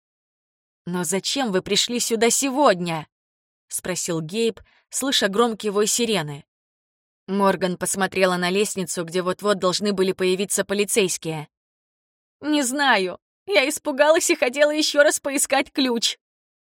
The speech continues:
«Потому что я стал расспрашивать про Карлоту и посылку». «Да. Я думала, что коробка, которую она зачем-то прихватила, и мой ключ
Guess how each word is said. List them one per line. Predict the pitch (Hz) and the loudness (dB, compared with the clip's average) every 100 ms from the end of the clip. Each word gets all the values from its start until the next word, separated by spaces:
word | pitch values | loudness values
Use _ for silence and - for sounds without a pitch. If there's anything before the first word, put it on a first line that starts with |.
| _ _ _ _ - | _ _ _ _ -14
«Потому | 170 180 214 | -8 -4 -2
что | 214 208 | -2 0
я | 202 | 0
стал | 196 220 214 | 4 4 4
расспрашивать | 214 - 226 214 214 208 | 2 2 2 2 0 -2
про | 226 - | -2 0
Карлоту | 208 208 220 226 | 2 6 4 4
и | 226 | 0
посылку». | 220 226 330 262 - 151 151 _ _ _ _ - | 2 2 0 -2 -2 -12 -14 _ _ _ _ -6
«Да. | 240 311 233 185 _ _ _ _ - | 2 4 4 2 _ _ _ _ -2
Я | 285 247 | 0 2
думала, | 311 294 277 | 0 2 2
что | - 262 | 0 2
коробка, | 285 370 370 262 | 4 4 4 2
которую | 240 247 262 262 240 | 2 0 0 2 2
она | 269 254 | 2 4
зачем-то | 269 - 285 277 | 2 2 0 0
прихватила, | 285 294 277 294 262 220 190 | -2 0 0 0 0 2 2
и | - | 2
мой | 294 302 | 2 2
ключ | - 302 254 190 | 0 0 0 -2